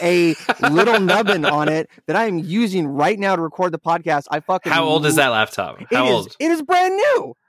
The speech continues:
Speaker 2: Oh, I, I cannot believe that they still make those.
Speaker 1: I, I, I,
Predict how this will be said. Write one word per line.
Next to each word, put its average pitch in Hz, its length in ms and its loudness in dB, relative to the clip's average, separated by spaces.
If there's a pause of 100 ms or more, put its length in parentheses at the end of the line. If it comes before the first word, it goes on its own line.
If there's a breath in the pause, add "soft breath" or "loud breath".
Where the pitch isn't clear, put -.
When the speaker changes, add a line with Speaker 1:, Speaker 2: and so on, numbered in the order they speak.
(200)
Speaker 2:
Oh, 101 60 -4
I, 98 300 -6
I 117 160 -4
cannot 107 300 -2
believe 104 200 0
that 95 100 -4
they 98 80 -4
still 98 240 -6
make 98 180 -10
those. - 580 -4
Speaker 1:
I, 185 220 -6
I, 202 240 0
I, 208 340 0